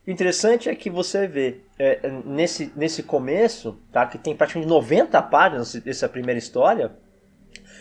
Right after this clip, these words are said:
ah, e que esse Storm, esse Thunderwing, ele apareceu no passado, ele é uma força que aparentemente foi desativada, e um, um dos Decepticon, com os Decepticons, ele tem várias células separadas e elas não necessariamente se comuniquem.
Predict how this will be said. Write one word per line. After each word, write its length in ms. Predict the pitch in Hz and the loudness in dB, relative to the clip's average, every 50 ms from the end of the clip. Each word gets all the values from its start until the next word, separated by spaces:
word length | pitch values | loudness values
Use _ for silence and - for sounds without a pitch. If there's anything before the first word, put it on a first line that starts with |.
| - - - - - - - - _ - - | -20 -20 -20 -20 -20 -20 -20 -20 _ -2 2
ah, 260 | 156 151 143 - - - _ | 4 4 4 2 -2 -10 _
e 80 | - 165 | -8 -6
que 140 | - - 180 | 0 0 0
esse 160 | 190 - 180 | 0 0 -6
Storm, 360 | - - - 196 214 214 175 | -4 4 4 4 4 4 2
esse 580 | - 151 147 - - 156 147 139 135 135 131 123 | 0 0 0 0 -4 -2 -2 -2 -2 -4 -4 0
Thunderwing, 680 | - 156 185 180 160 139 131 143 185 247 302 233 - 139 - | 0 0 2 4 2 0 2 0 -2 -2 -2 -4 -6 -6 -2
ele 200 | 143 151 156 180 | -2 0 2 2
apareceu 480 | 175 - 180 165 160 - - 185 185 | 2 2 0 -2 -2 -4 -2 -2 -2
no 160 | 170 170 196 208 | 0 0 0 2
passado, 540 | - - - - 156 135 139 156 202 320 | 2 0 0 2 0 0 2 0 0 -2
ele 100 | 302 208 | 0 0
é 20 | 147 | 2
uma 140 | 151 151 - | 2 2 0
força 360 | - - 135 165 208 214 233 | 0 -2 -2 -2 -2 -2 -4
que 80 | - | -6
aparentemente 320 | 143 - - 131 120 123 120 | -4 -4 -4 -4 -4 -6 -6
foi 100 | 143 139 | -4 0
desativada, 640 | 123 143 - - 202 170 147 135 131 143 151 180 196 | 0 0 -2 -2 -8 -2 0 2 4 4 2 2 0
e 120 | 214 208 | 0 0
um, 360 | 233 269 330 202 190 196 233 339 | 0 0 0 -4 -2 -2 -2 0
um 40 | 392 | 0
dos 100 | 339 226 | 0 0
Decepticon, 720 | 160 180 175 - 180 - - - - - - 165 220 339 - - - - - - - - _ | 0 0 2 2 0 0 0 -6 -6 0 0 0 0 0 -4 -12 -20 -20 -20 -20 -20 -20 _
com 120 | - - | -8 -6
os 40 | 156 | -4
Decepticons, 640 | 175 - 262 269 - - - - 196 247 277 269 - | 2 2 2 2 2 -2 -2 2 2 4 4 2 -2
ele 140 | - 190 196 | -4 -6 -6
tem 160 | - 240 247 | -4 -4 -2
várias 240 | 170 190 220 - 247 | 2 2 2 2 0
células 480 | - - - 190 - 214 196 180 175 | -4 -2 0 2 2 4 4 4 2
separadas 680 | - - 185 - 180 160 131 139 147 175 190 185 190 - - | 2 0 -2 2 4 6 6 6 6 4 2 0 -6 -8 -8
e 160 | 190 185 185 | -2 2 2
elas 240 | 196 214 220 185 170 | 4 4 4 2 2
não 260 | 180 190 214 254 294 - - | -2 -2 -2 -2 -4 -4 -4
necessariamente 420 | 220 208 208 - 220 214 226 - | -4 -2 0 0 -2 -2 -2 -4
se 100 | - 220 | -4 -4
comuniquem. 680 | - - 262 392 415 339 208 214 208 - 143 113 - | 0 0 0 2 2 2 2 0 -2 -4 -8 -10 -10